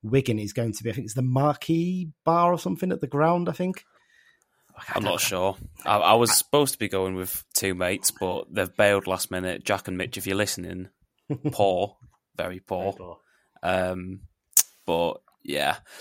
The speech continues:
Speaker 2: there's a lot of people going. The good thing is they've, uh, I think it was the Flags for United account has, uh, sort of earmarked a, a spot
Speaker 1: Yes.
Speaker 2: in the
Speaker 1: Yeah.
Speaker 2: away end for the people who wanna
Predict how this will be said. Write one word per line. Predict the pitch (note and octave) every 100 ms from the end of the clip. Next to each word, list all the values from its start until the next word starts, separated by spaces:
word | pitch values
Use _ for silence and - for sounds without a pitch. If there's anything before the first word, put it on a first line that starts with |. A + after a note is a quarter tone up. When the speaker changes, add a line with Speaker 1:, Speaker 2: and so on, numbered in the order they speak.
| -
Speaker 2:
there's | G#2
a | B2+
lot | C#3 A2
of |
people | A2+ G#2
going. | G2+ G2 G2
The | F#2+
good | A#2 -
thing | G2+
is | F#2+
they've, | G2 F#2 F#2 - -
uh, | F#2+ F#2 F#2 F2+ F#2 G2+ _ - - - - -
I |
think | G#2 G#2+
it |
was | G2
the | -
Flags | - G2+ F#2
for | - G2+
United | F#2+ F#2+ F#2
account | - G2 E2+ F#2
has, | F#2 F2+ - - - -
uh, | F#2 F2+ F#2
sort | F#2 - F2+
of | -
earmarked | F#2 F#2 F#2+ - -
a, | F2+ F2 -
a | -
spot | - - F2+
Speaker 1:
Yes. | F2+
Speaker 2:
in | - G2+ F#2
the | F#2 F2+ F#2 - - - -
Speaker 1:
Yeah. | -
Speaker 2:
away | F#2+ F#2 F2+
end | F2+
for | - -
the | F2
people | - E2+ -
who | F2
wanna | F2 F2